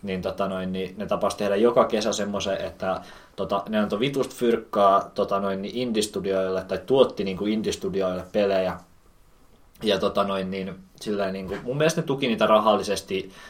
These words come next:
tai ainakin antoi silleen, niinku, mahdollisuuden, niinku, jotenkin helpommin päästä, niinku, sinne kauppaan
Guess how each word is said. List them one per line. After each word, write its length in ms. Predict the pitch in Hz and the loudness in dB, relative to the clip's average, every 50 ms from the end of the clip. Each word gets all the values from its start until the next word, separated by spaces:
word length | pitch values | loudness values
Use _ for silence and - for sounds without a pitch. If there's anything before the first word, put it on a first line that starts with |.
| - - | -14 -4
tai 140 | - 101 107 | 0 0 2
ainakin 420 | - 107 110 104 101 95 110 107 | 4 4 4 4 2 0 0 0
antoi 260 | 101 107 104 101 101 95 | 2 2 2 0 -2 -2
silleen, 320 | - 98 98 101 98 95 | -2 -2 0 0 0 -2
niinku, 160 | 95 92 92 | -2 -6 -6
mahdollisuuden, 760 | 98 101 101 101 101 98 98 95 92 87 92 95 92 95 92 | -2 2 2 2 2 2 0 0 0 0 -2 -2 -2 -2 -2
niinku, 180 | 92 90 87 87 - | -4 -4 -8 -6 -4
jotenkin 360 | 107 104 92 101 101 95 92 - | -2 -2 -2 -2 -2 -4 -4 0
helpommin 520 | 113 107 104 98 - 98 92 92 90 87 87 | 4 4 4 4 4 0 -2 -2 -4 -4 -2
päästä, 320 | 95 95 92 - - 98 | 0 0 0 0 -2 -8
niinku, 440 | 92 92 92 90 90 87 90 92 87 - | -6 -6 -4 -4 -4 -4 -4 -6 -6 -8
sinne 200 | - - - 87 | -14 -12 -12 -8
kauppaan 480 | 87 - 110 104 98 - - 90 92 92 | 2 4 4 4 4 2 0 0 0 0